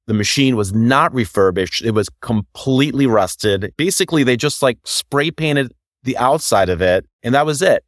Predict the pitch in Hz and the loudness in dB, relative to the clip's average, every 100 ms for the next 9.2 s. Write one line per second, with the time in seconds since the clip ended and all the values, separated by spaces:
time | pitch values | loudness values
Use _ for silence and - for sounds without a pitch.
0 | _ 123 120 117 - 131 117 - 143 - | _ -6 -4 -6 -2 -2 -2 -2 -4 -2
1 | 127 113 104 95 - 123 113 - - 120 | -2 -2 -4 -6 -2 0 0 -2 0 0
2 | 123 107 101 101 _ _ _ _ _ 120 | 0 0 0 -2 _ _ _ _ _ -12
3 | - 120 107 - 101 107 127 123 120 117 | -4 -2 -2 -2 -2 2 4 4 4 2
4 | 98 - - 98 - - 101 _ _ 113 | 0 -6 -6 -6 -6 -6 -6 _ _ -8
5 | - 110 113 127 156 156 - 113 104 101 | -2 0 2 0 -2 -2 -2 -2 -2 -2
6 | 107 110 107 - 101 98 98 110 98 95 | 0 0 0 -2 -4 -4 -4 0 2 0
7 | - 165 170 - _ _ _ _ - 165 | 0 0 0 -4 _ _ _ _ 0 2
8 | 160 - 160 - 165 170 - 113 117 117 | 2 0 -4 0 0 0 -2 2 2 4
9 | 120 113 | 0 0